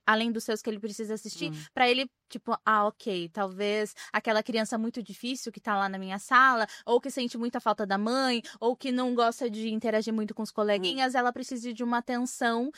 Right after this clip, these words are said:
Speaker 1: que eu, com esse conhecimento, eu consigo agregar."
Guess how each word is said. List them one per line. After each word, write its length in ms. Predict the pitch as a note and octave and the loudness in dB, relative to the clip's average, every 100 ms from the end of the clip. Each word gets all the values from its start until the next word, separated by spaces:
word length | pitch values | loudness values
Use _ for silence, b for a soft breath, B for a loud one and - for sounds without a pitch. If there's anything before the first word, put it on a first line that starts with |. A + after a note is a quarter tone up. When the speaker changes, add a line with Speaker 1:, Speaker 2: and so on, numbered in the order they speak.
| B - | B 0
Speaker 1:
que 100 | B3 | 2
eu, 100 | A3 - _ | 2 -8 _
com 300 | - C4 B3+ - | -2 0 0 2
esse 220 | A3+ D#4+ | 2 2
conhecimento, 520 | - D4 C4+ B3+ A#3+ B3 | -2 -6 -4 -4 -4 -4
eu 60 | |
consigo 480 | B3 A#3+ A#3+ A#3+ A#3+ - | -6 -6 -6 -2 -2 0
agregar." 640 | A3 G#3+ A#3 A#3 A3+ F3 | 0 2 2 2 4 4